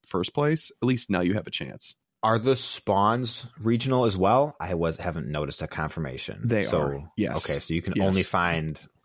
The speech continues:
Speaker 2: Azelf in the Americas and Uxie in Asia.
Speaker 1: Right. I don't know. I mean, there's plenty of things to be mad about, right? But there's a couple of really th-, great things in this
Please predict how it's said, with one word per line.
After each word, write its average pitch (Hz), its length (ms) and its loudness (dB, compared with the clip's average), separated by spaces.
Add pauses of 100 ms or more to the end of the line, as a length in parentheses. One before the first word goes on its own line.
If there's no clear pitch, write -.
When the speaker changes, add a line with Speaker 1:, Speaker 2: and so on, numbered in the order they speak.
Speaker 2:
Azelf 80 500 -2
in 73 120 -14
the 73 100 -12
Americas 64 920 -10
and 120 320 -18 (540)
Uxie 73 380 -10
in 71 160 -8
Asia. 62 520 -4 (240)
Speaker 1:
Right. - 320 -4 (200)
I 180 100 2
don't 202 140 2
know. 180 180 0
I 139 100 0
mean, 160 300 4
there's 156 220 0
plenty 202 400 2
of 190 100 2
things 156 200 2
to - 40 -4
be 135 80 2
mad 101 280 2
about, 67 340 -2
right? 113 280 2 (280)
But 151 100 0
there's 156 160 0
a 156 60 -2
couple 185 400 0
of 135 100 0
really 135 320 4
th-, - 120 -16 (220)
great 120 360 2
things 160 320 2
in 165 100 4
this 170 320 2